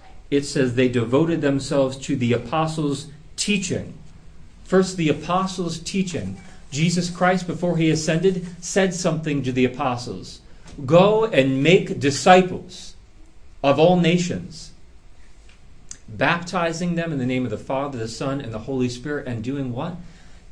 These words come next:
"Teaching them to do all I have commanded them." So, the disciples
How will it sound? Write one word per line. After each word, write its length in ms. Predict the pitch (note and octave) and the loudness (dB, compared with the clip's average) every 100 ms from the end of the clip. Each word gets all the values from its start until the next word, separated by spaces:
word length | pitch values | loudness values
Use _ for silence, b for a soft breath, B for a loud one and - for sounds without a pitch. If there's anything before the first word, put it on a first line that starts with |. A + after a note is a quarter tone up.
| - | -10
"Teaching 600 | - G3 G3 - F#3 C#3+ | -8 -6 -6 -2 -2 -2
them 280 | C#3+ C#3+ C#3+ | -4 -6 -8
to 140 | C3+ | -10
do 460 | G#2 A#2+ A2+ A2+ A2 B B - | -6 -4 -4 -6 -10 B B -8
all 320 | A#2 C3 C3 | -6 -6 -6
I 80 | A2 | -8
have 460 | A2 A#2+ A#2 A#2 | -8 -8 -6 -8
commanded 640 | - - G#2 A#2 G#2+ G2 F#2+ | -12 -10 -8 -6 -6 -6 -8
them." 260 | F#2 - - - - - - - - - - - - - - - - | -8 -10 -14 -20 -20 -20 -20 -20 -20 -20 -20 -20 -20 -20 -20 -20 -20
So, 480 | - - E3+ C3 - - - - - - - - - | -14 -2 0 0 -4 -14 -20 -20 -20 -20 -20 -20 -12
the 200 | A#2 C#3 | -2 0
disciples 800 | B2+ - F3 A#3+ B2 G#2+ G#2 | 0 -2 -4 -4 -4 -6 -6